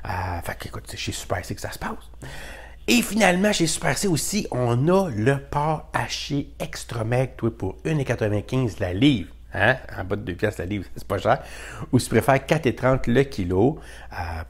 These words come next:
pour du porc haché extra maigre. Avec ça, là, là, tu peux te faire des wontons, tu peux te faire des saucisses, tu peux te faire, tu sais, là, c'est une pause, là. Tu peux mélanger des viandes, tu sais, tu peux faire une sauce à spaghetti,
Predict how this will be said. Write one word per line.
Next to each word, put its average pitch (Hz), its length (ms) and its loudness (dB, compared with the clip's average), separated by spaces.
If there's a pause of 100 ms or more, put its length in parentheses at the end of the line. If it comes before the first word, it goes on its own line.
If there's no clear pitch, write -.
(300)
pour - 140 -10
du - 100 -14
porc 98 240 2
haché - 380 -4
extra - 340 -8
maigre. 104 300 2
Avec - 180 -14
ça, 98 160 -2
là, 90 220 -4 (320)
là, - 80 -6
tu - 100 -16
peux - 100 -10
te - 40 -14
faire 95 160 -2
des 85 120 -6
wontons, 95 640 -4 (180)
tu - 80 -16
peux - 80 -12
te - 100 -14
faire 95 160 -4
des 85 140 -10
saucisses, - 680 -4
tu - 60 -16
peux - 100 -10
te - 120 -10
faire, 92 100 -4
tu - 120 -6
sais, - 20 -2
là, 92 100 -2
c'est - 140 -8
une 87 100 -8
pause, 104 460 4
là. 95 140 -2
Tu - 460 -12
peux 110 100 2
mélanger 98 320 2
des 104 180 2
viandes, 110 400 4
tu - 60 -14
sais, 98 80 -2
tu - 60 -10
peux 101 100 -8
faire 104 60 0
une 98 60 -4
sauce 104 200 -2
à 92 60 -2
spaghetti, 95 440 -2